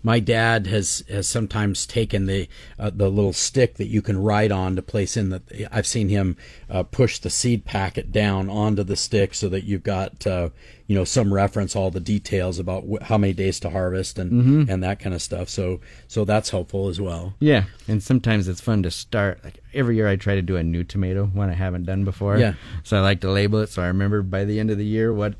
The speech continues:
Speaker 2: that new one was and whether I wanna do it again next year or not.
Speaker 1: <laughs> Right.
Speaker 2: Yeah.
Speaker 1: Whether you wanna make that same mistake
Speaker 2: Yeah,
Speaker 1: twice.
Speaker 2: exactly.
Speaker 1: <laughs> Right. So, so let's talk about watering. You know, we talked about the, the heat light and the heat mat and, and,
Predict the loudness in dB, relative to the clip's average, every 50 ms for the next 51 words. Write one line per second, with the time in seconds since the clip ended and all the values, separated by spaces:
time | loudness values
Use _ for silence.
0 | -8 -4 -4 -2 0 0 2 2 4 4 4 4 4 4 4 2 2 2 2 2
1 | 0 -2 -6 -18 -10 -4 -2 0 0 0 0 0 0 -2 -2 0 0 0 0 0
2 | 0 0 0 2 2 2 0 -2 -4 -6 -4 -2 0 2 2 2 2 2 2 0
3 | 0 2 2 0 2 0 -2 0 2 0 0 0 0 0 2 2 4 4 2 2
4 | 2 2 0 0 0 -2 -4 -4 -4 -2 -2 2 2 2 2 2 -2 -2 0 4
5 | 4 4 4 4 4 4 4 6 6 4 4 2 -2 -6 -12 -14 -12 -2 -2 -2
6 | -2 -2 -6 0 0 0 0 4 2 2 4 4 0 0 0 0 -4 -2 -2 -4
7 | -8 0 2 2 2 2 2 2 4 4 4 4 0 -2 0 2 4 4 2 2
8 | 0 -6 -6 -6 -6 -4 -4 -4 -2 0 -2 -2 -2 -2 -2 0 2 2 4 4
9 | 4 2 0 -2 -6 -8 -12 -16 -20 -20 -18 -6 -4 -2 0 2 0 0 0 0
10 | -2 -2 0 0 0 0 0 0 2 2 2 2 2 2 2 2 4 4 2 2
11 | 0 0 2 2 4 4 4 2 2 0 0 0 2 0 0 -2 -2 0 0 2
12 | 2 2 2 2 2 2 0 0 -2 -2 -2 -4 -4 -4 -4 -2 -2 -2 -2 -4